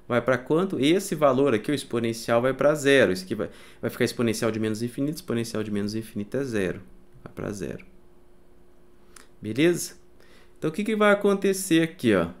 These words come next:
Eu vou ter duas opções. Se isso acontecer, eu vou ter que meu F vai ser igual a um sobre infinito mais um. E isso aqui vai tender a zero.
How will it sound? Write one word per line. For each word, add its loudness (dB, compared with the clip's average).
Eu -2
vou 0
ter 0
duas 0
opções. 2
Se -2
isso 0
acontecer, 0
eu -2
vou -2
ter -2
que -6
meu 0
F 0
vai -4
ser -4
igual 0
a 2
um -2
sobre -4
infinito -2
mais -4
um. 2
E -2
isso -4
aqui -4
vai -2
tender 0
a 0
zero. 2